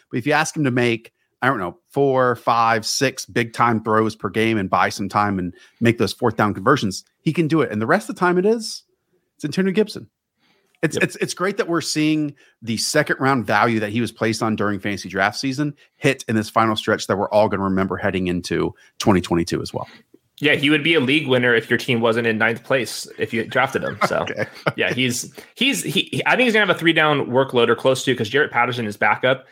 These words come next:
Speaker 2: is not really the receiving threat. He was the guy at Buffalo, University of Buffalo, that had, like, a billion carries. I'm not sure if he caught too many passes. So hopefully we can see the glimpses of Antonio Gibson being more of the three down back that we were hoping for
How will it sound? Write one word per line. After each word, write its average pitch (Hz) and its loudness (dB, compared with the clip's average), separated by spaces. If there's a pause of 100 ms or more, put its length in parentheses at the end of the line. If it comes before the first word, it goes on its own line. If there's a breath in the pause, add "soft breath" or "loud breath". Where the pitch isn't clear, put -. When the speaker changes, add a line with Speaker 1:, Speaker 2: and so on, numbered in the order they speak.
(140)
Speaker 2:
is 113 -2
not 127 2
really 123 4
the 107 -4
receiving 110 -4
threat. 104 2
He 139 0
was 147 4
the 131 2
guy 113 2
at 98 0
Buffalo, 107 0 (120)
University 123 2
of 101 0
Buffalo, 107 2
that 101 0
had, 104 0
like, 98 -2
a - 0
billion 110 -2
carries. 117 2 (240 loud breath)
I'm 117 2
not 117 2
sure 117 2
if 110 -2
he 113 -2
caught 104 0
too - -6
many 104 -2
passes. 101 0
So 107 2 (160 soft breath)
hopefully 185 2
we 165 2
can 147 2
see 151 2
the 127 4
glimpses 120 0
of 107 2
Antonio 107 2
Gibson 104 -2
being 104 -6 (380 soft breath)
more 123 4
of 113 0
the 110 2
three 127 2
down 113 2
back 110 2
that 101 4
we 107 2
were 98 2
hoping 110 -2
for 101 0